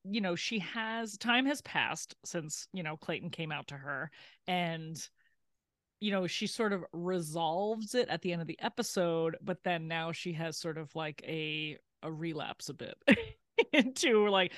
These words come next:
you know, as time has passed, she hasn't exactly grown in her estimation of him. She's sort of still hanging on to him being straight, essentially. Um, so it's interesting. It's like, it's not exactly a perfect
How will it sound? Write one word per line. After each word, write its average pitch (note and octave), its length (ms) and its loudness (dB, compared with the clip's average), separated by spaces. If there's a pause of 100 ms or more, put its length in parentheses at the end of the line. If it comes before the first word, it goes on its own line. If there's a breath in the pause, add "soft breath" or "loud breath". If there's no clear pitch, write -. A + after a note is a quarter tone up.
(300 soft breath)
you B3+ 100 2
know, G#3+ 160 8
as A#3+ 260 8
time G#3+ 240 8
has G3 140 0
passed, G3 460 4
she G3+ 200 -2
hasn't F#3+ 380 2
exactly F3 560 -4
grown E3 600 -4
in F3 160 -2
her D#3 280 -2
estimation E3+ 760 -4
of A#3+ 120 -4
him. C4 220 2
She's F3 320 -4
sort F3+ 240 -2
of D3 120 -8
still E3+ 420 -4
hanging D#3+ 420 -6
on D#3 300 -6
to D3+ 580 -4 (880)
him E3 280 -4
being D3+ 260 -4
straight, - 360 -6 (120)
essentially. - 640 -8 (440 soft breath)
Um, D#3+ 540 -2 (140)
so D4 160 0
it's - 80 0
interesting. E4 400 0
It's F#3+ 120 0
like, G3 140 2
it's - 180 -8
not D#4 200 -4
exactly G#3 880 -4
a F3+ 60 -4
perfect F#3 500 -4